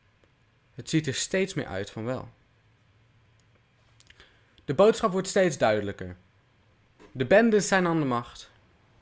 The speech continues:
Hun macht kan niet worden verkleind. Ga al niet overwegen om jezelf te verdedigen, dat is natuurlijk racistisch.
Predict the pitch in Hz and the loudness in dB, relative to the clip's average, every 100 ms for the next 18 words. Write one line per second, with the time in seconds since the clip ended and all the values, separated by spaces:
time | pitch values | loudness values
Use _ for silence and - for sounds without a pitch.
0 | _ _ _ _ _ _ _ _ 139 151 | _ _ _ _ _ _ _ _ 0 2
1 | 185 - - 160 170 202 180 170 160 135 | 0 -2 0 2 4 2 2 2 2 0
2 | - 117 110 113 - _ _ _ _ - | -4 -4 -4 -8 -18 _ _ _ _ -6
3 | 151 147 151 196 202 170 160 151 143 135 | -2 0 0 2 2 2 0 0 0 -2
4 | 123 127 120 101 107 139 156 143 139 - | 0 -2 -4 -8 -2 0 0 -6 -10 -16
5 | - 123 - 120 113 95 92 98 101 98 | -10 -8 -6 -6 -6 -8 -10 -14 -12 -14
6 | - - - | -18 -20 -20